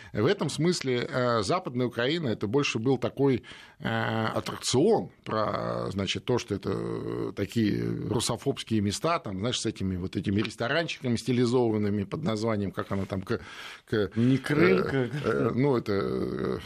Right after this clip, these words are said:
Speaker 2: не Схронка,
Speaker 1: ну, ну, ну,
Speaker 2: там
Speaker 1: что-то
Speaker 2: такое.
Speaker 1: такое, да, да, там, когда стилизовано было там под эту бандеровскую вот эту
Speaker 2: Да,
Speaker 1: всю.
Speaker 2: где, где кацапов не пускать
Speaker 1: Да.
Speaker 2: прямо на дверях.
Speaker 1: Да, да, да. Хотя я тебе хочу сказать, что,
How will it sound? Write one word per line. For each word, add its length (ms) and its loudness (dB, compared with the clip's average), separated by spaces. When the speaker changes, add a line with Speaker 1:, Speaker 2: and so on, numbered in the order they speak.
Speaker 2:
не 220 2
Схронка, 800 2
Speaker 1:
ну, 160 6
ну, 180 6
ну, 60 8
Speaker 2:
там 160 6
Speaker 1:
что-то 260 2
Speaker 2:
такое. 100 6
Speaker 1:
такое, 260 2
да, 200 4
да, 180 2
там, 200 -4
когда 180 2
стилизовано 680 2
было 300 2
там 220 -4
под 240 -2
эту 200 -2
бандеровскую 720 0
вот 120 4
эту 180 0
Speaker 2:
Да, 60 0
Speaker 1:
всю. 260 4
Speaker 2:
где, 60 2
где 480 2
кацапов 540 0
не 80 -2
пускать 480 2
Speaker 1:
Да. 80 2
Speaker 2:
прямо 160 6
на 80 6
дверях. 440 4
Speaker 1:
Да, 120 2
да, 140 2
да. 60 -2
Хотя 340 0
я 60 -2
тебе 120 -12
хочу 240 -4
сказать, 440 -2
что, 180 -2